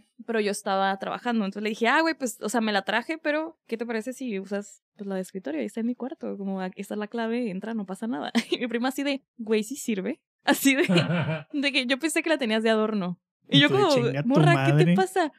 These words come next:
Speaker 1: Pues resulta que nunca en su vida había usado una P C, güey. O sea, ella siempre había sido de tablets. Ella para su escuela, tablets. No tiene una tablet, es lo que usa. Ella está estudiando diseño de modas ahorita.
Speaker 3: Ah, mira, como la de aquí a un lado.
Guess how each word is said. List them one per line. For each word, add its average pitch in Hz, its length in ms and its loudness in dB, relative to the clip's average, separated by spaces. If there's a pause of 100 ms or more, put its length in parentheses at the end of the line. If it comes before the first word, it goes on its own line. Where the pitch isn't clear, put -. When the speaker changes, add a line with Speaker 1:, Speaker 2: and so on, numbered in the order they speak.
(140)
Speaker 1:
Pues 302 120 -6
resulta 311 320 0
que 349 120 2
nunca 277 240 4
en 320 60 -2
su 302 100 -4
vida 247 100 4
había 254 220 4
usado 247 340 2
una 240 420 2
P 254 120 0
C, 285 260 -4
güey. 180 300 -2 (180)
O 254 100 2
sea, 262 160 4
ella 277 340 2
siempre 277 360 0
había 269 140 2
sido 269 200 -4
de 240 120 -2
tablets. 240 800 2
Ella 285 180 4
para 294 220 0
su 233 80 -6
escuela, 240 340 -2
tablets. - 520 -2 (120)
No 226 160 -2
tiene 233 140 0
una 214 140 0
tablet, 269 380 -2
es 233 120 -2
lo 226 100 -2
que 190 140 -4
usa. 247 300 -2
Ella 226 140 0
está 226 140 -4
estudiando 220 240 -4
diseño 214 240 -2
de 202 40 0
modas 226 380 -2 (300)
ahorita. 180 420 -2
Speaker 3:
Ah, 143 40 2
mira, 139 260 0
como 131 180 -4
la 123 140 -4
de 123 140 -8
aquí 120 160 -6
a - 20 2
un 139 80 0
lado. 156 240 0